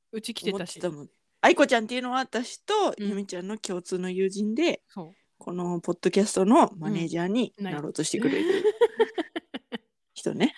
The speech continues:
Speaker 1: そう。
Speaker 2: ビーティーエスの好きな。
Speaker 1: そう。で、愛子ちゃんは、あの、泊まり合ったりしてたから、
Speaker 2: うん。
Speaker 1: 愛子ちゃん家にも行ったり、
Speaker 2: うん。
Speaker 1: 愛子ちゃんがうちに来たこともある。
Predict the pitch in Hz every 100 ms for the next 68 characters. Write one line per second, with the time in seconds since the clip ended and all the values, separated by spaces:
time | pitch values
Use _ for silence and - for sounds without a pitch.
0 | - - 214 156 _ _ _ - - -
1 | 165 - 160 160 160 - - - - -
2 | 233 226 185 185 262 294 - 330 330 277
3 | 247 233 269 370 240 175 - 196 185 175
4 | 175 180 196 - 247 269 269 285 294 -
5 | 175 - 196 156 - 170 196 156 208 _
6 | 196 180 220 220 202 202 196 190 196 180
7 | 175 170 - 220 370 392 165 170 _ -
8 | 180 147 214 - - 220 220 220 214 214
9 | _ - 226 220 220 220 - - 214 -
10 | 208 - 285 311 233 170 175